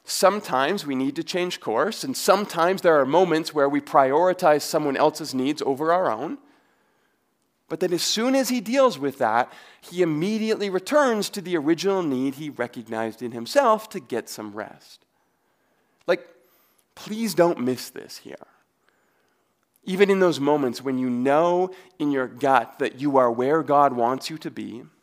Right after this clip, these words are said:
and that in that moment, you are uniquely positioned to offer yourself to someone else in service. And you feel their plight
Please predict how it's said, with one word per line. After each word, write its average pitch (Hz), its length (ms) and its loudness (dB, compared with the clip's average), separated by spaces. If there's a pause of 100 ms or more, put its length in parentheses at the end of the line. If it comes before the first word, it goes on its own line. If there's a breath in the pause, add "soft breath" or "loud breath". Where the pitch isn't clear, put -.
(880)
and 135 100 -8
that 127 160 -4
in 180 220 2
that 190 180 8
moment, 165 460 2 (260 loud breath)
you 147 160 -2
are 147 100 6
uniquely 170 760 -4
positioned 156 680 -4
to - 160 -4
offer 170 320 -2
yourself 170 600 2
to 131 100 -12
someone 170 440 -2
else 151 360 -2
in 135 160 -4
service. 107 600 -10 (1000)
And 147 140 -10
you 151 60 -6
feel 220 420 2
their 208 160 4
plight 190 360 4